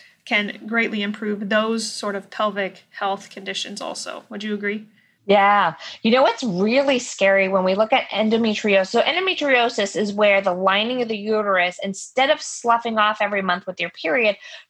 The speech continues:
Speaker 2: for whatever reason, it goes kind of backwards and it go, we, we're an open system. So it goes back up through the, you know, through the uterus, up into the fallopian tubes and into your abdominal cavity and starts growing on other,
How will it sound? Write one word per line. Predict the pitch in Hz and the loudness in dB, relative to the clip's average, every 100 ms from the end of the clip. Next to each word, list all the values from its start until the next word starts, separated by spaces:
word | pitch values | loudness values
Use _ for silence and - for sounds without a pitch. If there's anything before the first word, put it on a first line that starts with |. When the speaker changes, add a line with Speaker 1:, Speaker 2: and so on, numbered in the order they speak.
| - | -2
Speaker 2:
for | 214 | 2
whatever | 220 226 - 254 262 240 | 2 2 2 2 2 0
reason, | 240 269 262 233 214 208 | 0 -2 0 2 2 0
it | 208 196 _ _ _ | -6 -6 _ _ _
goes | 214 202 196 _ | 0 0 -2 _
kind | - 226 | -6 -2
of | 196 - | -2 2
backwards | 185 190 - 175 143 - | 0 0 -2 -2 -2 -4
and | 175 | -6
it | 175 | 0
go, | 196 190 | 0 0
we, | 247 | 0
we're | 285 302 | 4 4
an | 311 | 4
open | - 277 247 | 0 0 -2
system. | 226 247 - 123 | 0 -2 0 -2
So | - | -2
it | 175 | -2
goes | 175 185 | 0 0
back | 220 247 | 0 2
up | 262 262 | 0 0
through | - 247 285 | -2 0 2
the, | 277 - | 0 0
you | 226 | 2
know, | 196 208 | 2 2
through | 269 | 2
the | 277 | 4
uterus, | 254 226 220 | 4 2 2
up | 220 226 - | 2 2 0
into | 226 233 | -2 0
the | 226 | 0
fallopian | - 220 220 220 | 2 2 2 0
tubes | 226 220 | -2 -2
and | 131 | 0
into | 214 214 | 0 2
your | 202 | 2
abdominal | 180 175 180 196 185 | 4 4 2 2 -2
cavity | - 170 185 175 185 - - | 0 -2 -2 -8 -10 -16 -12
and | - | -6
starts | 220 226 | 0 0
growing | 220 214 196 | 2 2 2
on | 185 | 0
other, | 185 180 175 170 | 0 0 2 0